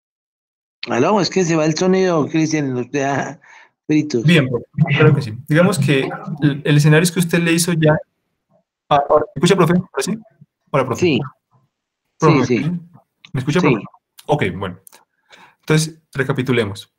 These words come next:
Speaker 2: Usted hace una, una angiotag o una angioresonancia según los criterios que ya había definido. Le sale negativa. Entonces, hace su pana-, debe siempre hacerse una panangiografía, porque es el gol estándar, ¿sí?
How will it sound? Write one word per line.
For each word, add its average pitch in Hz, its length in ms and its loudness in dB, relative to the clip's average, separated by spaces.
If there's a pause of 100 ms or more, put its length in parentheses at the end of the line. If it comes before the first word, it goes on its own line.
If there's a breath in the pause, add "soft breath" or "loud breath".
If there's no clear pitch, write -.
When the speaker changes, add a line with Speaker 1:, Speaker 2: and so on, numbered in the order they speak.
(180)
Speaker 2:
Usted 160 160 -2
hace 185 320 -2
una, 165 520 -4
una 156 140 2
angiotag 147 520 0
o 143 80 -4
una 131 640 -2
angioresonancia 127 760 -2
según 135 220 -2
los 131 100 -4
criterios 123 320 -6
que 117 180 -8
ya 110 260 -4
había 117 180 -4
definido. 98 380 -8 (520)
Le 117 120 -6
sale 123 220 -2
negativa. 127 480 0 (880)
Entonces, 147 240 -8
hace 139 100 -2
su 151 140 -4
pana-, 127 260 -2
debe 147 520 -2
siempre 143 400 -4
hacerse 131 180 -4
una 131 140 -4
panangiografía, 110 680 -6 (120)
porque 147 300 -2
es 127 80 -2
el 131 60 -2
gol 117 160 -2
estándar, 98 500 -6 (160)
¿sí? 151 260 -8